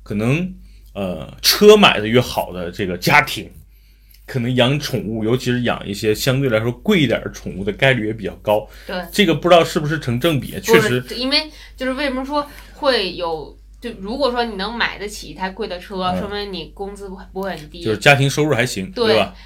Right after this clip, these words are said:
Speaker 2: 然后你要是买狗呢？
Speaker 1: 也不会买特别便宜的了。
Speaker 2: 买可能，比如说我花个两三千买一只狗，
Speaker 1: 嗯。
Speaker 2: 但是养狗的成本就不一样了。
Speaker 1: 没错。
Speaker 2: 那么
Speaker 1: 而且
Speaker 2: 对，因为就是你想，我好的狗粮可能我几百，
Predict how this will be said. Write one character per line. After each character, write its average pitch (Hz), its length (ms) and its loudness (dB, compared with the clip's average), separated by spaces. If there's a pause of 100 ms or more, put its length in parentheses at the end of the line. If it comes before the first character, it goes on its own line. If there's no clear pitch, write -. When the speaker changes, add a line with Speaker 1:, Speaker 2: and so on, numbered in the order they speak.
Speaker 2:
然 233 140 0
后 269 100 -2
你 214 140 -4
要 202 200 2
是 233 160 -6
买 185 320 -2 (160)
狗 185 280 2
呢？ 190 420 -2
Speaker 1:
也 113 100 -2
不 107 140 -4
会 117 80 2
买 104 160 0
特 90 160 -4
别 110 100 -2
便 85 320 -4
宜 104 60 -2
的 95 140 -4
了。 - 120 -20 (240)
Speaker 2:
买 226 420 0
可 339 140 -4
能， 226 140 0
比 208 60 0
如 208 100 -2
说 254 140 -2
我 196 80 6
花 220 180 2
个 185 220 2
两 165 160 -6
三 185 160 -8
千 185 260 -4
买 131 180 -4
一 95 40 -4
只 87 80 -8
狗， - 100 -12
Speaker 1:
嗯。 - 260 -12 (200)
Speaker 2:
但 262 120 2
是 254 120 -2
养 190 280 0
狗 233 180 0
的 170 60 -6
成 185 160 -10
本 175 160 -6
就 147 80 -14
不 156 120 -18
一 143 100 -14
样 147 220 -10
了。 - 100 -12
Speaker 1:
没 101 60 -4
错。 104 200 -6 (280)
Speaker 2:
那 220 80 -10
么 117 80 2
Speaker 1:
而 117 80 2
且 107 160 -4 (320)
Speaker 2:
对， 233 280 -2 (140)
因 269 100 -12
为 339 80 -4
就 349 100 -4
是 277 80 -6
你 294 140 -6
想， 214 220 2
我 254 80 0
好 240 320 2
的 220 100 -4
狗 196 160 0
粮 165 320 -4
可 190 200 -8
能 185 420 -8 (400)
我 180 260 -10 (840)
几 208 180 -8
百， 208 260 0